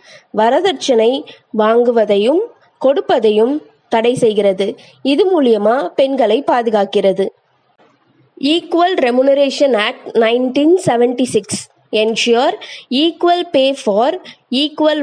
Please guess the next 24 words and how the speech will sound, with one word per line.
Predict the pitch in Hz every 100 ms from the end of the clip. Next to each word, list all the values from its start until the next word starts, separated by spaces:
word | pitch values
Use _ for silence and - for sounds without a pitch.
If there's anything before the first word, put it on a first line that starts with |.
| 220
work | 233 - -
for | 226 208 202 202
women | 208 247 339 480 - - 208
and | 269 294 226
men. | 202 190 208 _ _ _ _ _ _ _ _ _ _ -
சம | 240 277 359 381 277
ஊதிய | 285 269 277 349
சட்டம் | 320 - 190 180 - 190 233
ஆயிரத்தி | 311 330 320 294
தொள்ளாயிரத்தி | 240 196 190 185 185 - 285
எழுபத்தி | 247 247 247 240 202 175
ஆறு | 170 - - - - 185 208
ஆண்களுக்கும் | 240 233 233 214 302 339 480 - -
பெண்களுக்கும் | 254 311 381 349 - 226 247 277 - -
சம | 233 247 330 392 294
வேலைக்கு | 254 220 185 233 269 - -
சம | 247 294 349 339 262
ஊதியத்தை | 233 247 190 - 233 320
உறுதி | 302 285 269 254
செய்கிறது. | 190 185 185 180 175 - - - 233
இந்த | 247 220 233
சட்டம் | 240 - 254 277 339 - - -
சம | 247 247 330 370 294 277
ஊதியத்திலிருந்து | 320 311 294 285 269 220 196 190 190